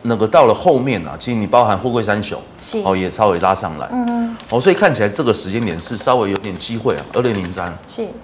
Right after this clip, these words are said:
Speaker 1: 哎，你刚两个六。
Speaker 2: 哎。
Speaker 1: 好，你看后面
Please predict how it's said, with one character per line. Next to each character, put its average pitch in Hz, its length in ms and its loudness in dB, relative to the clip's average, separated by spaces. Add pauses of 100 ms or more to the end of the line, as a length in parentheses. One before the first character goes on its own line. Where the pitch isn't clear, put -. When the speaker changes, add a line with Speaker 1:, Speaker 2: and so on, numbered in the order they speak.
(200)
Speaker 1:
哎， 90 140 -8
你 90 180 -8 (220)
刚 110 160 0
两 87 160 -4
个 82 60 -6
六。 92 240 -6
Speaker 2:
哎。 196 80 -10 (1900)
Speaker 1:
好， 90 120 -6
你 90 80 -6
看 101 160 -4
后 131 200 -4
面 120 180 -2